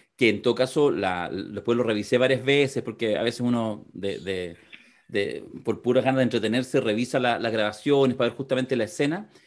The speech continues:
eh, y en eso tuvo la virtud lo que tú decís, en esos cuarenta segundos de Gabriel de tener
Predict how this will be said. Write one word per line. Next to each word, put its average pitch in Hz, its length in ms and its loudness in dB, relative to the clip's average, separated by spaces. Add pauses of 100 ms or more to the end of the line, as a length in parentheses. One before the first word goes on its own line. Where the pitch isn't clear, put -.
(320)
eh, 113 220 2
y 120 120 2
en 123 60 6
eso 143 200 2
tuvo 170 180 8
la 170 80 6
virtud 156 260 0
lo 170 60 0
que 160 80 -2
tú 180 80 -2
decís, 165 240 -2
en 110 80 -2
esos 131 220 -6
cuarenta 135 340 2
segundos 160 600 -2 (100)
de 113 120 0
Gabriel 117 360 2
de 123 80 0
tener 123 360 0